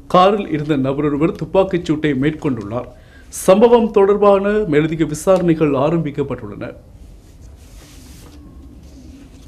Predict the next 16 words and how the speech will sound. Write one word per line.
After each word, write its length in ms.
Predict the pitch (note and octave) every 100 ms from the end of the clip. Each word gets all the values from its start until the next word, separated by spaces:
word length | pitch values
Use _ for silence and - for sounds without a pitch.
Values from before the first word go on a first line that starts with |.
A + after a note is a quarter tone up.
| - - - - - - - - - - -
குஜராத்தை 460 | D3+ E3+ A#3 B3+ A#3+
சேர்ந்த 500 | A#3 - G#3+ G#3+ A3
வைர 320 | D#3 D#3 G#3
வியாபாரி 600 | F#3 F#3+ F#3 F#3 F3+ G#3+
தன்னிடமிருந்த 800 | A3+ E3 F3 F3 E3 D#3 D#3 G3+
ரூபாய் 340 | E3+ D#3 C#3+ -
ஆறாயிரம் 560 | C#3 F3+ G3+ G3 F3+
கோடியை 400 | E3 D3 C3+ C3+ C3+ -
அரசிடம் 480 | C3 E3+ F#3+ E3
ஒப்படைத்துள்ளார். 680 | C#3 C3 A#2+ - - - - - - - - - - - -
இந்த 240 | E3+ F3+ F3
தொகையில் 420 | E3+ A3 F3+ D#3+ B3 - - -
ரூபாய் 340 | E3 E3+ E3
ஐயாயிரத்து 540 | E3 D#3 G#3 A3+ A#3 G#3+
நானூறு 500 | C#3+ D3 G3 G3+ G#3
கோடி 380 | F3 D#3+ F#3